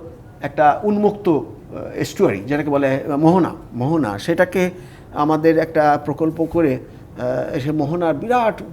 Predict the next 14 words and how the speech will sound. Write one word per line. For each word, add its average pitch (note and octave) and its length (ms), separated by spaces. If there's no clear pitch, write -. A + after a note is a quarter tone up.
মোহনা B2+ 380
ছিল, F#2+ 180
সেটাকে, C3 440
আহ, B2 420
বেঁধে D3+ 300
দেওয়া E3 160
হয়েছে D#3 300
এবং B2+ 220
তার D3+ 160
মুখে D#3+ 220
একটা C3+ 140
রেগুলেটর D3+ 360
দেওয়া F#2+ 220
হয়েছে। - 260